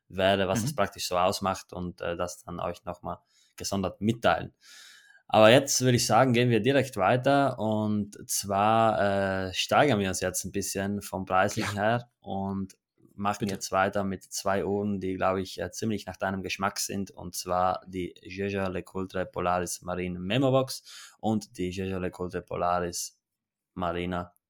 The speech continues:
Speaker 1: Date.
Speaker 2: Date, genau. Richtig cool, muss ich sagen. Also, als sie vorgestellt wurden, ähm, hab ich erst gar nicht gerafft, was jetzt der Unterschied ist. Also, ich hab das gesehen, irgendwie zwei Uhren Neuvorstellung und ich dachte die ganze Zeit, es geht, es ist die gleiche Uhr, also es ist ein und dieselbe Uhr.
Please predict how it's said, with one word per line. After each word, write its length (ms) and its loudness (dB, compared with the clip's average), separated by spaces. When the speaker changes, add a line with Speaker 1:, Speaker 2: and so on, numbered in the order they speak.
Speaker 1:
Date. 320 -4
Speaker 2:
Date, 380 -6
genau. 320 0
Richtig 640 2
cool, 300 2
muss 140 -8
ich 100 -6
sagen. 400 -6
Also, 360 8
als 180 6
sie 80 4
vorgestellt 560 6
wurden, 360 4
ähm, 340 2
hab 100 -2
ich 200 -4
erst 260 2
gar 140 4
nicht 180 2
gerafft, 320 0
was 140 0
jetzt 160 -2
der 80 2
Unterschied 400 -2
ist. 160 -6
Also, 100 -6
ich 80 -6
hab 120 0
das 160 -2
gesehen, 360 4
irgendwie 300 0
zwei 340 0
Uhren 260 2
Neuvorstellung 600 0
und 80 0
ich 100 -2
dachte 220 -2
die 80 2
ganze 220 2
Zeit, 120 -2
es 140 -4
geht, 180 0
es 200 -4
ist 100 -6
die 80 -4
gleiche 320 2
Uhr, 360 0
also 200 -12
es 80 -8
ist 160 -14
ein 100 2
und 80 4
dieselbe 380 4
Uhr. 260 2